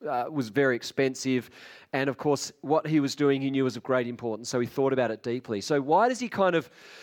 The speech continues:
take so much time and repeat? He explains it, and he talks about the fact that you've been set free and, and says,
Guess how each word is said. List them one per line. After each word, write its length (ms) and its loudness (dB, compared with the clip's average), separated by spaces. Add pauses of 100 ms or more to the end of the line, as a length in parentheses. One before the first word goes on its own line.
(260)
take 220 2
so 320 2
much 240 0
time 320 2
and 140 -2
repeat? 580 2 (220)
He 100 2
explains 640 0
it, 260 2 (300)
and 100 0
he 80 4
talks 400 0
about 260 2
the 60 -6
fact 260 0
that 60 -6
you've 200 0
been 180 0
set 300 2
free 420 2
and, 80 0
and 180 -4
says, 300 0